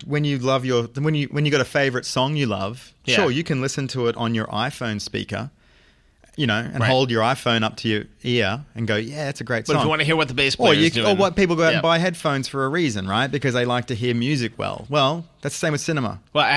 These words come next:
Speaker 2: had
Speaker 1: know,
Speaker 2: a friend
Speaker 1: if, if you wanna, if you wanna watch it properly, watch it properly, you
Speaker 2: Well,
Speaker 1: know?
Speaker 2: and, and this is where we're geeking out. Like, we're doing this podcast at my, at, uh, Sugarbox Studios. Shout out and thank you to Sugarbox with our, um,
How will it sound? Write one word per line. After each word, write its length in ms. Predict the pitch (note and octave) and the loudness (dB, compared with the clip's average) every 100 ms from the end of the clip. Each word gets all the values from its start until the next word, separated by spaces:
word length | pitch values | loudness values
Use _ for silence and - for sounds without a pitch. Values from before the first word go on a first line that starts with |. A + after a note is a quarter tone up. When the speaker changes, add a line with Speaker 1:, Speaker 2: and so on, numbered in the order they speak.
| C#3+ | 4
Speaker 2:
had 100 | D3 | 4
Speaker 1:
know, 40 | D3 | 2
Speaker 2:
a 20 | |
friend 340 | B2+ D3+ D3 D3 | 2 2 2 -2
Speaker 1:
if, 100 | - C#3+ | -8 -2
if 80 | |
you 80 | E3 | 2
wanna, 160 | F3 F3 | 2 2
if 140 | D#3 | 0
you 60 | F3 | 0
wanna 140 | F#3 C#3+ | 2 2
watch 220 | D3+ - | 2 0
it 140 | E3 | -2
properly, 500 | - D#3+ - G3 G#3 - - - - - - - | -2 -2 0 -2 -2 -6 -20 -20 -20 -20 -20 -10
watch 300 | A#2 C3 - | -2 0 0
it 100 | D#3+ | -2
properly, 360 | - G3 - G2 | 0 -2 -2 -10
you 60 | G2 | -4
Speaker 2:
Well, 180 | F3+ G#3 | 2 4
Speaker 1:
know? 60 | A2+ B2 F3+ | 4 2 0
Speaker 2:
and, 120 | F3 | 0
and 140 | F3 | -2
this 80 | F3+ | -2
is 80 | D3+ | 0
where 240 | D3+ C3 | 0 0
we're 120 | A#2 | -2
geeking 260 | A2 B2 A#2+ | -6 -4 -2
out. 120 | A2+ | -2
Like, 140 | G#2 G#2+ | -2 -2
we're 80 | A2+ | -2
doing 160 | A#2 | -2
this 120 | A2 - | -4 0
podcast 460 | A#2 G#2+ A2 G#2+ | 0 2 0 -4
at 80 | G2 | -4
my, 180 | G#2 G2 | -4 -2
at, 220 | G2+ - | -4 -2
uh, 100 | G2 | -2
Sugarbox 460 | - D3+ C#3 A2 - | 0 0 2 0 0
Studios. 400 | A2 G2+ D3 F#3 | -2 0 -2 -2
Shout 260 | F3+ A2+ | 2 2
out 180 | A2 A#2+ | 2 -2
and 100 | A2 | -4
thank 240 | A2 G#2 - | -6 -6 -6
you 100 | G2+ | -6
to 160 | A2 | -6
Sugarbox 320 | G#2+ B2 D3+ | -4 -6 -6
with 100 | A#2 G#2+ | -4 -4
our, 200 | G2 A2 - - - - - | -4 -6 -18 -20 -20 -14 -6
um, 340 | G#2+ G2+ | -6 -6